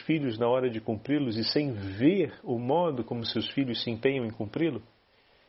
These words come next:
porque Deus é misericordioso e bom, é fiel e favorável. Então, disso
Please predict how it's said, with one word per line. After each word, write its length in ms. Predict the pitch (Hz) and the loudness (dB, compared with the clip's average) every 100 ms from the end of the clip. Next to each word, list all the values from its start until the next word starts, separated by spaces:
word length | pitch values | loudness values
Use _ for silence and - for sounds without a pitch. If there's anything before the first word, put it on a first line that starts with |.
| _ - | _ -14
porque 260 | - - | -4 -2
Deus 440 | 110 123 151 143 123 | 2 4 4 2 0
é 60 | |
misericordioso 1000 | 117 113 123 113 - 110 113 127 151 117 | 0 2 0 0 -2 -2 0 2 2 0
e 60 | 113 | -4
bom, 460 | 101 135 147 123 - | 4 6 6 0 -4
é 100 | 127 - - - | -6 -6 -8 0
fiel 500 | 135 131 147 185 175 | 4 8 8 8 4
e 60 | |
favorável. 800 | - 143 123 127 151 165 120 98 - _ _ _ _ - _ _ _ _ _ _ _ _ _ 113 | 2 2 4 6 6 4 -2 -4 -8 _ _ _ _ -20 _ _ _ _ _ _ _ _ _ -16
Então, 460 | 107 117 117 113 | -8 -4 -4 -6
disso 580 | 92 135 147 - 131 | 0 2 2 0 0